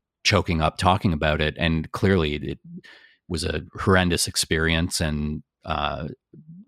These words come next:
it seems like he has some form of, um, you know, P T S D <laughs> left over from that experience, which, uh,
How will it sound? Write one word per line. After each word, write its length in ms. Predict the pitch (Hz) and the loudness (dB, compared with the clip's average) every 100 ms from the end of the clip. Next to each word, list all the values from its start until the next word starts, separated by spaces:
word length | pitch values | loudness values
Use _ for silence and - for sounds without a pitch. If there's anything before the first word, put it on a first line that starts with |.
| - | -18
it 80 | 107 - | -18 -6
seems 360 | - 87 85 | -4 0 0
like 240 | 87 78 - | 0 0 -2
he 340 | - 76 73 73 | -6 -6 -6 -6
has 400 | 80 76 - - | -6 -4 -4 -6
some 340 | - - 85 80 | -10 -8 -6 -6
form 340 | - 82 78 | -4 -2 -2
of, 220 | 73 76 - _ _ _ _ _ | -4 -6 -12 _ _ _ _ _
um, 500 | 90 76 76 80 - - _ _ _ _ | -10 -10 -8 -10 -14 -18 _ _ _ _
you 300 | 135 135 92 | -16 -10 -6
know, 140 | 80 73 | -6 -6
P 200 | - 90 | -6 -4
T 220 | - 82 | -2 -2
S 160 | 78 | -2
D 260 | - 85 82 82 95 - 78 | -4 -4 -4 -4 -8 -10 -10
<laughs> 320 | 92 - - | -6 -4 -4
left 320 | 90 85 - | -4 -4 0
over 240 | 90 85 | 0 0
from 380 | 73 - 78 78 - | -2 -2 -2 -4 -10
that 240 | 127 76 78 | -8 -6 -4
experience, 720 | - - 85 82 78 71 - | -6 -4 -2 0 -2 -4 -6
which, 360 | 78 76 - - - - - - _ - | -6 -6 -6 -8 -12 -20 -20 -20 _ -8
uh, 520 | 92 78 73 71 71 | -4 -2 -2 -4 -6